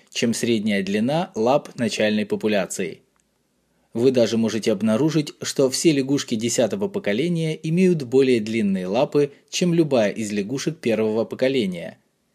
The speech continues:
Или десять поколений могло бы быть недостаточно, чтобы достигнуть этого. Вы могли бы продолжить эксперимент до двадцати поколений или даже больше. Но в конце концов вы могли бы с гордостью сказать:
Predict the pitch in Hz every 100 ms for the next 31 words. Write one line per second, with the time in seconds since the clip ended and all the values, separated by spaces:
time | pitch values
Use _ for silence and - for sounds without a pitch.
0 | _ - 143 131 120 107 123 123 104 -
1 | 104 104 127 147 110 104 113 139 127 127
2 | 127 139 143 160 - 98 92 - 95 -
3 | 101 101 98 - 110 110 - 110 98 98
4 | 104 104 _ _ _ 113 143 135 123 135
5 | 135 127 120 123 120 120 110 - - 117
6 | 131 135 123 - 135 139 147 165 156 110
7 | 95 95 110 156 156 156 - 190 185 139
8 | 143 135 135 127 90 - - - _ _
9 | _ - 113 - 120 117 107 98 98 156
10 | 170 - 107 131 131 110 117 123 113 92
11 | 113 98 98 - 90 - 90 92 90